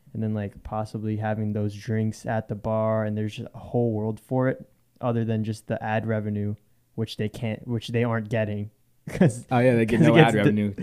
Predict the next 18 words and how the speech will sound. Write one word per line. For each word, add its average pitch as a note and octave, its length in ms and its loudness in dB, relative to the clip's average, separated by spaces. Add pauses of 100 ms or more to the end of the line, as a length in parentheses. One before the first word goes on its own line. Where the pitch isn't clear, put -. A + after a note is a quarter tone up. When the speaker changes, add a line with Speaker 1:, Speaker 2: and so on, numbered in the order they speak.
(100)
Speaker 1:
<laughs> A#3 200 -18
'cause C3+ 140 -2
they D3 100 0
get A#2 360 -6
demonetized. C#3+ 560 0
Speaker 2:
YouTube A#2+ 380 2
demonetizes G#2 720 -2
all G2 100 0
their G2 160 0
Speaker 1:
<laughs> F#2+ 120 -4
Speaker 2:
videos. G2 440 -4 (600)
Speaker 1:
But B2+ 100 0
yeah, B2 140 4
they A#2+ 120 0
pull C#3+ 540 2
lots C3 460 0
of F3 80 -4
views. G#2+ 520 -4